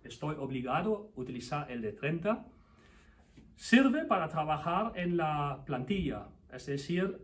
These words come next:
cualquier fresadora con anillo copiador lo puedo acoplar a nuestra plantilla.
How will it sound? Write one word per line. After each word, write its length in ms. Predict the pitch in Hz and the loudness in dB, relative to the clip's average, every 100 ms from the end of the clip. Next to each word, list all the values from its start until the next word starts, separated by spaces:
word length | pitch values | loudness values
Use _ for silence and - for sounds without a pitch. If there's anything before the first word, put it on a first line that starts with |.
| - | -12
cualquier 720 | - 151 147 170 185 185 160 - - - | -4 -2 0 2 4 4 -2 -10 -20 -16
fresadora 760 | - 147 151 156 190 208 214 - | -4 0 0 2 4 4 2 0
con 300 | 160 156 143 | -2 -2 -2
anillo 340 | 147 160 156 | 0 0 -2
copiador 760 | 160 147 143 139 151 175 175 - - | -4 -2 -2 0 0 0 -4 -10 -8
lo 120 | 131 | -4
puedo 260 | 131 151 156 | 0 2 0
acoplar 560 | 131 131 127 131 147 - | -2 -6 -2 -2 -2 -6
a 60 | 117 | -8
nuestra 320 | 117 113 135 | -8 -8 -12
plantilla. 560 | - 107 - 90 76 | -10 -12 -10 -14 -14